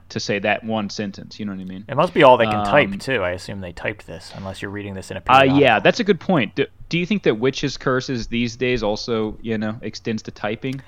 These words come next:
Speaker 1: If not, it's a huge hole in that, in that industry, I'd say, 'cause then you could just type a lot of stuff for the rest of your life.
Speaker 2: I gotta assume that witches are, uh, you know, up to date with computers, but hey, maybe not. Maybe they're kinda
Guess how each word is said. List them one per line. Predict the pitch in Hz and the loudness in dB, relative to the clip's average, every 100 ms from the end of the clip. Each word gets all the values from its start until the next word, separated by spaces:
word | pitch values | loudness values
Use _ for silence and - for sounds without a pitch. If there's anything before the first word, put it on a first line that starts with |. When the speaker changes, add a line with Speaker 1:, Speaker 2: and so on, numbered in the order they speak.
| - | -6
Speaker 1:
If | 120 - | -6 -2
not, | 160 185 - _ - - | -2 0 -4 _ -20 -16
it's | - - | -14 -12
a | |
huge | - 135 117 - - - - - - - - | -2 0 0 -4 -10 -12 -18 -20 -20 -20 -16
hole | - - 131 120 113 | -10 0 2 4 2
in | 104 101 | 0 0
that, | 104 98 - - - | 0 -2 -6 -20 -8
in | 117 110 | -4 0
that | 113 - | 0 0
industry, | 117 107 - 98 90 | -2 -4 -6 -8 -6
I'd | 90 87 | -6 -8
say, | - 87 92 | -10 -10 -6
'cause | 113 | -4
then | 127 156 | -2 0
you | 123 | 0
could | 107 | -2
just | 104 | -4
type | - 131 - _ - | -2 -2 -2 _ -8
a | 110 | -4
lot | 101 | -2
of | |
stuff | - 98 - | -4 -8 -8
for | |
the | 98 | -10
rest | 87 - | -10 -10
of | |
your | 92 | -12
life. | 85 - - - - 131 | -12 -16 -20 -20 -8 0
Speaker 2:
I | |
gotta | 135 135 | 4 4
assume | - 135 | 2 -2
that | 110 104 | -2 -2
witches | 107 - 95 | -6 -6 -8
are, | 92 90 90 90 | -6 -6 -6 -6
uh, | 95 80 | -8 -10
you | - | -12
know, | 92 | -12
up | - 95 | -12 -14
to | - | -16
date | - - | -16 -16
with | - | -16
computers, | - 113 113 107 92 92 | -16 -12 -10 -8 -8 0
but | 143 | 2
hey, | 214 196 | 2 2
maybe | 151 156 | 2 2
not. | 156 123 | 0 0
Maybe | 139 | -2
they're | 139 131 | -4 -6
kinda | 123 123 120 | -6 -8 -8